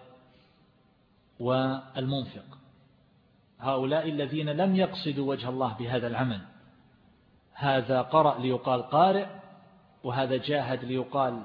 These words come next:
شجاع، وهذا أنفق ليقال جواد،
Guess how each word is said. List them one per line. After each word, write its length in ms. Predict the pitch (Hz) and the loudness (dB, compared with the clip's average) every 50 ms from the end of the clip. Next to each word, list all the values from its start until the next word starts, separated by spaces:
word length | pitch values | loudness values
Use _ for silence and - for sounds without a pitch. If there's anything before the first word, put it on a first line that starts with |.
| - - - - - - - | -12 -18 -20 -20 -20 -20 -20
شجاع، 720 | - - 143 131 - 143 151 175 196 196 - - - - - - - - - - _ _ _ _ _ _ _ _ _ _ _ _ | -12 -8 -8 -6 -2 0 0 0 0 -2 -4 -8 -12 -18 -20 -20 -20 -20 -20 -20 _ _ _ _ _ _ _ _ _ _ _ _
وهذا 640 | - 123 123 139 147 143 131 120 139 139 147 - - - - - - - - - - - | -8 -6 -2 0 0 0 2 2 0 0 0 -2 -8 -14 -18 -20 -20 -20 -20 -14 -6 -2
أنفق 500 | 135 147 160 160 139 - 156 147 - 139 135 | -2 0 0 -2 -2 0 -2 0 2 0 0
ليقال 520 | 127 127 123 123 120 - 143 139 131 120 | 0 0 -2 -4 -4 -2 -2 -2 -2 -2
جواد، 380 | 104 123 123 123 127 123 104 | -2 -2 0 2 2 2 0